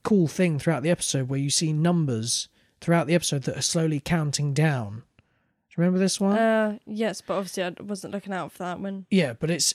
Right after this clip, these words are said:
Speaker 1: sometimes the numbers are quite obvious and sometimes they're not. But throughout the episode, it starts at, like, fifty or something and slowly counts down to the end of the episode. And right at the episode, there's a big bombshell for Marshall, his character in the episode.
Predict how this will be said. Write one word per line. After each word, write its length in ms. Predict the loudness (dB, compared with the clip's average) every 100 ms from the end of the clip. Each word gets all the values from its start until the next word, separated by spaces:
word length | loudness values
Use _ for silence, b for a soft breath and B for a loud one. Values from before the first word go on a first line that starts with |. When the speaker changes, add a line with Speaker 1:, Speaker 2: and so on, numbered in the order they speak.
| 0
Speaker 1:
sometimes 560 | 4 4 4 2 2 2
the 80 |
numbers 300 | 2 2 2
are 60 | 0
quite 180 | 0 0
obvious 380 | -2 -2 -2 -2
and 80 | -2
sometimes 380 | -2 -2 -2
they're 100 | -2
not. 180 | -2 -2 -4
But 180 | -6
throughout 280 | -2 0 2
the 80 | 2
episode, 320 | 2 0 0
it 80 | -2
starts 320 | 0 0 0
at, 80 | -4
like, 160 | -6 -4
fifty 440 | 0 0 0 -6
or 80 | -4
something 400 | -4 -6 -6 -6
and 120 | -4
slowly 360 | 2 4 4 2
counts 360 | 0 0 0 -2
down 240 | -2 -2
to 100 | -4
the 80 | -2
end 140 | 0 0
of 40 |
the 60 | -2
episode. 400 | -4 -6 -10 B B B B
And 160 | -6 0
right 180 | 2 4
at 40 |
the 100 | 4
episode, 240 | 2 2 0
there's 120 | 0
a 40 | 0
big 320 | 0 0 0
bombshell 540 | 0 0 0 -2 -2
for 120 | -4 -6
Marshall, 500 | -4 -4 -6 -8 -6
his 200 | -6 -4
character 460 | -4 -6 -8 -8
in 140 | -6 -6
the 100 | -6
episode. 460 | -6 -6 -8 -10